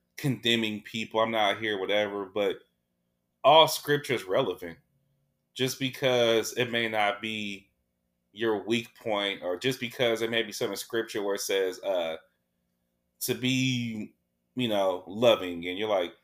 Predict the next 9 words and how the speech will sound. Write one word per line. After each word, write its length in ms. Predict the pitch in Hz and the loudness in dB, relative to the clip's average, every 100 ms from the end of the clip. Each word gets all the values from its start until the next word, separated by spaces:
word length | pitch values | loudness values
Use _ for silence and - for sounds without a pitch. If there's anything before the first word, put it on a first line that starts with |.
| _ _ - | _ _ -4
"I'm 220 | 127 156 | -2 0
loving, 540 | 147 170 156 123 104 95 | 2 4 2 0 -2 -2
I'm 200 | 117 123 | -2 -2
amazing 500 | 123 135 135 117 95 | 0 0 0 -2 -2
at 140 | 78 | -2
loving." 340 | 90 87 85 82 | -2 -4 -4 0
Yeah, 340 | 120 101 87 90 | 2 2 0 -4
okay, 380 | - 87 82 | -2 -2 -2
but 320 | 82 85 80 | -6 -6 -6